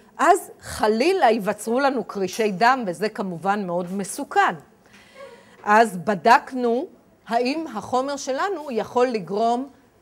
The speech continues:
ליצירת קרישי דם, ולשמחתנו הרבה מצאנו שלא רק שהוא לא גורם ליצירת קרישי דם,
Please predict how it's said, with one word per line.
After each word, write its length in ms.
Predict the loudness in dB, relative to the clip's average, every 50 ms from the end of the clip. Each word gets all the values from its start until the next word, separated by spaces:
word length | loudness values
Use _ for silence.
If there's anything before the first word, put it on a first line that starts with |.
| _ _ _ -10
ליצירת 1200 | -6 -4 -2 -2 -2 0 -2 -2 -2 -4 -4 -4 -6 -6 -6 -6 -10 -8 -6 -4 -4 -4 -4 -6
קרישי 500 | -8 -8 -6 -6 -6 -6 -6 -6 -6 -6
דם, 360 | -6 -6 -6 -4 -4 -4 -4 -6
ולשמחתנו 1080 | -8 -8 -8 -10 -10 -10 -10 -10 -10 -10 -10 -12 -12 -6 -4 -2 -2 -2 0 0 0
הרבה 580 | 0 0 0 0 0 2 2 4 4 4 2 0 -4 -8 _ _ _ _ _ _ _ -8
מצאנו 640 | -6 -6 -6 -4 -2 2 4 4 4 2 0 -4 -6
שלא 480 | -4 -2 -2 0 4 6 8 8 8 8
רק 220 | 6 4 4 2
שהוא 220 | -2 -6 -4 -2 0
לא 140 | 2 2 2
גורם 320 | 2 2 2 2 0 0 0 -2 -2 -4 -6 -8 -10 _ _ _ _ _ _ -8
ליצירת 880 | -4 -2 -2 0 0 0 0 -2 -2 -4 -4 -4 -2 0 0 0 -2 -2
קרישי 460 | -6 -4 -4 -4 -4 -2 -2 -2 0
דם, 400 | 2 4 6 6 6 4 2